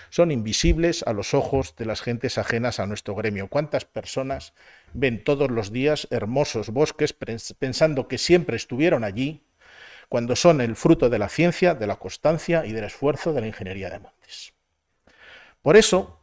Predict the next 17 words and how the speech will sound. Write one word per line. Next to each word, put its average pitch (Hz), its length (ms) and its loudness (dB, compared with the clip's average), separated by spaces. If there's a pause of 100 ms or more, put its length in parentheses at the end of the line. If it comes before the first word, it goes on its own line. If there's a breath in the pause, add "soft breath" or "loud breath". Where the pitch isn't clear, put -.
en 123 140 -4
estas 139 340 -2
memorias 123 880 2
del 110 100 -6
gran 127 200 0
ingeniero 131 400 0
de 117 80 0
montes 123 500 -4
aragonés, 117 720 -4 (880 loud breath)
Antonio 139 420 2
Monzón 131 420 0
Perala, 123 640 4
que 127 100 -6
he 120 40 -4
tenido 131 680 -2
el 107 300 -6
honor 113 320 -4